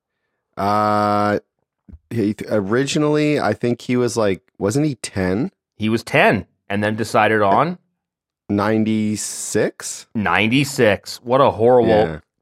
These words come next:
Speaker 2: And then they got McGilney that year, a c-, couple years later. He had eighty-nine. Just terrible
Speaker 1: Yeah.
Speaker 2: numbers.
Speaker 1: Yeah, yeah. I, I don't know why, like, not why he would have gone from ten to ninety-six. Did, was there a, a reasoning behind that?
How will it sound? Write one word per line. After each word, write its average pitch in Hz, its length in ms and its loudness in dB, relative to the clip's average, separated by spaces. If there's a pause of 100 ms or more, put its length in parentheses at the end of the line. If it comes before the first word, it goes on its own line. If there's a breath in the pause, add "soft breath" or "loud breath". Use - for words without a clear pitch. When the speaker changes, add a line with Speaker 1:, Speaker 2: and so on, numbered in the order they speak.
(200)
Speaker 2:
And 139 80 0
then 147 80 4
they 156 80 4
got 156 160 4
McGilney 127 580 2
that 95 240 0
year, 90 240 -6
a 104 140 -8
c-, 107 220 -10
couple 104 240 -4
years 98 180 -6
later. 90 280 -6
He 92 100 -8
had 98 180 -4
eighty-nine. 82 640 -10 (320)
Just - 180 -8
terrible 92 340 -2
Speaker 1:
Yeah. 92 340 -2
Speaker 2:
numbers. 82 160 -6 (580)
Speaker 1:
Yeah, 87 500 -2
yeah. 85 240 -4
I, 123 80 2
I - 440 -8
don't 320 100 2
know 381 140 0
why, 120 300 2
like, 117 380 -4 (340)
not 107 320 0
why 110 240 2
he 123 80 2
would 113 120 2
have 95 100 -2
gone 98 220 -2
from 98 220 -4
ten 98 340 -4
to 95 100 -4
ninety-six. 87 720 -4
Did, 85 300 -6
was 90 180 -6
there 98 180 0
a, 85 140 -2 (100)
a 85 60 -4
reasoning 101 480 -2
behind 107 340 -2
that? 113 240 -4